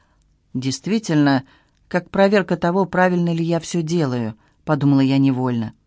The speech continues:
И вспомнила, что именно после того, как в прошлый раз я рассказала Марине о своей жизни, о том, что, по сути, счастлива, поскольку у меня есть замечательная профессия и чудесный жених, вся моя жизнь пошла кувырком.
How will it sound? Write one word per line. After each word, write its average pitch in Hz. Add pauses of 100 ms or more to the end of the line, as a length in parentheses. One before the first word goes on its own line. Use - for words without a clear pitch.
(240)
И 208
вспомнила, 185
что 165
именно 170
после 160
того, 165
как 156
в -
прошлый 160
раз 160
я 147
рассказала 147
Марине 147
о -
своей 143
жизни, 156 (420)
о 175
том, 240
что, 175
по 156
сути, 160
счастлива, 147 (260)
поскольку 165
у 165
меня 165
есть 151
замечательная 151
профессия 143
и 131
чудесный 139
жених, 151 (320)
вся 247
моя 208
жизнь 165
пошла 143
кувырком. 135